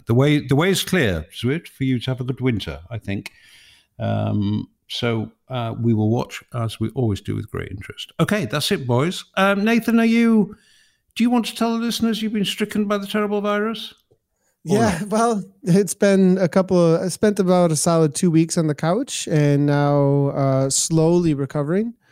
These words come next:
Speaker 2: So I was hoping to be racing strong on Zwift right now, but I think, uh, just gonna slowly jump back into fitness as, uh, yeah, had covid for a little bit,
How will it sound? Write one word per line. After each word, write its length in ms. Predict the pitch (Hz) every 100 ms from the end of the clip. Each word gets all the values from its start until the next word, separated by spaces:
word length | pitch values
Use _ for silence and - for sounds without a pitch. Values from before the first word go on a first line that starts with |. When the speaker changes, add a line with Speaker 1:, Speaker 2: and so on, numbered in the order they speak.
| _ _
Speaker 2:
So 460 | - - 147 139 135
I 100 | 143
was 340 | 165 180 160
hoping 480 | 156 165 165 170 147
to 120 | -
be 340 | 147 147 143 139
racing 720 | 139 147 147 - 151 143 135
strong 600 | - - - 175 190 214
on 160 | 180 147
Zwift 300 | 139 139 -
right 220 | 139 131
now, 180 | 135 131
but 180 | 131 131
I 100 | 135
think, 260 | 139 143 143
uh, 240 | 131 123 120 - - - - - _ _ _
just 220 | 196 185
gonna 340 | - 180 170 165
slowly 600 | - - 185 175 170 156
jump 260 | 165 160
back 280 | 165 160 -
into 180 | 156 143
fitness 640 | - 156 151 143 - - 240
as, 400 | 151 139 135 135
uh, 380 | 139 131 127 127 120
yeah, 240 | 240 143 127
had 280 | 143 151
covid 340 | 139 165 151 143
for 80 | 156
a 40 |
little 220 | 147 170
bit, 240 | 185 240